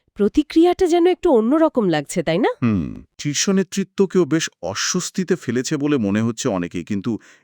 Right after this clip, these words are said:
Speaker 2: এই ঘটনায় নীরব।
Speaker 1: হুম।
Speaker 2: মাথায় রাখতে হবে, অনুব্রত মণ্ডল তো শুধু জেলা সভাপতি নন। একটা সময় দলের ক্ষমতার বৃত্তে তার যথেষ্ট প্রভাব ছিল। তার এই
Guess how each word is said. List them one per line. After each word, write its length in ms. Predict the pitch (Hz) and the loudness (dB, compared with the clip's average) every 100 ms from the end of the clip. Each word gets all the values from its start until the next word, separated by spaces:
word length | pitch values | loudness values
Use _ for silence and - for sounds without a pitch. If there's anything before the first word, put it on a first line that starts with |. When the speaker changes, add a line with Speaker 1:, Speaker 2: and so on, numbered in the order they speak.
| _ | _
Speaker 2:
এই 140 | 113 120 | 2 2
ঘটনায় 420 | 95 104 117 110 | 0 -2 0 0
নীরব। 420 | 80 80 98 76 _ _ - | -2 0 -2 -2 _ _ -2
Speaker 1:
হুম। 240 | 220 185 156 160 _ _ _ _ _ _ - | -2 -2 -6 -12 _ _ _ _ _ _ -4
Speaker 2:
মাথায় 340 | 101 131 220 | -4 0 -2
রাখতে 240 | 214 - | -2 0
হবে, 240 | 156 85 87 180 - _ _ _ | -2 0 -2 -4 -10 _ _ _
অনুব্রত 460 | 131 160 214 208 208 | 4 6 6 2 2
মণ্ডল 380 | 202 180 180 190 | 2 2 2 0
তো 120 | 196 | 0
শুধু 240 | - 175 185 | -4 -2 -4
জেলা 300 | 95 101 120 | -2 0 0
সভাপতি 540 | 117 82 85 98 98 | -2 -4 -4 -4 -2
নন। 220 | 98 104 65 - _ _ - - | 0 0 -4 -14 _ _ -10 -4
একটা 260 | 113 - | -2 -2
সময় 300 | 147 151 156 | -4 -2 -2
দলের 300 | 110 101 131 | 0 0 0
ক্ষমতার 540 | 143 - 92 110 120 135 | -4 -8 -4 -2 -2 -4
বৃত্তে 360 | 87 104 - 139 | -4 -8 -6 -2
তার 180 | 131 98 | -2 -2
যথেষ্ট 420 | 80 - 156 - | -8 -6 -6 -4
প্রভাব 360 | 170 90 82 98 | -4 -6 -4 -6
ছিল। 220 | - 71 57 - _ _ _ _ _ 139 | -6 -10 -14 -18 _ _ _ _ _ 0
তার 160 | 143 | 2
এই 100 | 208 | 2